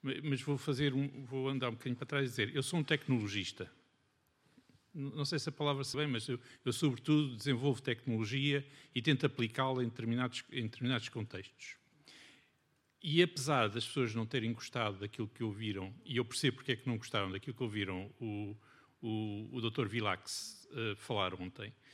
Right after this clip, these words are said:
talvez, eh, a forma de interpretar aquilo que, que foi dito e a, e a, e as reações que se têm ouvido cada vez mais constantemente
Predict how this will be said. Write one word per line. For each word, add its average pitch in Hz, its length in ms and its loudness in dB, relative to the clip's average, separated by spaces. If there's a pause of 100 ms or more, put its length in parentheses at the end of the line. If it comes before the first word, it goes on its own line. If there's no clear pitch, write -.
(1200)
talvez, 143 920 4
eh, 151 400 2
a 123 40 2
forma 123 480 2
de 117 160 0
interpretar 113 840 0
aquilo 104 280 -6
que, 98 340 -4
que - 140 -20
foi 107 220 -2
dito 98 340 -6
e 107 140 2
a, 113 40 0 (140)
e 139 400 -2
a, 127 160 4
e 127 180 2
as 127 180 2
reações 139 760 2
que - 140 -8
se - 120 -6
têm 131 300 4
ouvido 110 640 0 (440)
cada 117 180 -2
vez 131 200 0
mais 127 180 0
constantemente 110 800 -4